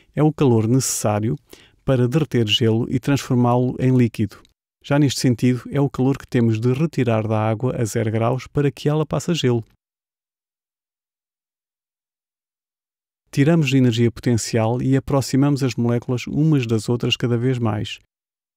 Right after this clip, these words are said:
Então podemos ver isto da seguinte forma. Aqui, este é o calor convertido em energia cinética. Depois,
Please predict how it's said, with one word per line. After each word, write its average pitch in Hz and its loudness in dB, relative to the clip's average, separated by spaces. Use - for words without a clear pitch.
Então 135 0
podemos 143 2
ver 120 0
isto - -4
da 117 0
seguinte 117 -2
forma. - -14
Aqui, 143 0
este 127 0
é 123 2
o 117 2
calor 123 0
convertido 117 -2
em - 0
energia 110 -4
cinética. - -12
Depois, - -4